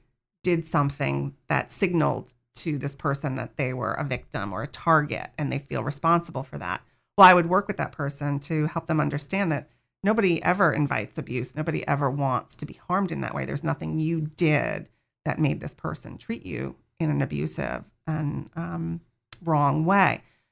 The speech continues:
With moral injury, right, there is, "Yeah, I did this. I actually made this decision. I took this action,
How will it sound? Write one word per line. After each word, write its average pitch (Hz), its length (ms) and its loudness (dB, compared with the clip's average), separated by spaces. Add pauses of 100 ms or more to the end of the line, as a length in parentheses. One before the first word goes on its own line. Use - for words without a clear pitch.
(320)
With 175 180 4
moral 175 300 8
injury, 202 760 4
right, 196 380 4
there 170 180 4
is, 170 200 2
"Yeah, 247 200 0
I 202 120 2
did 190 340 -2
this. - 320 -8
I 165 180 -2
actually 160 520 -2
made 175 260 4
this 185 100 -2
decision. 151 400 -4
I 131 60 -4
took - 260 -10
this - 240 -8
action, 131 540 -4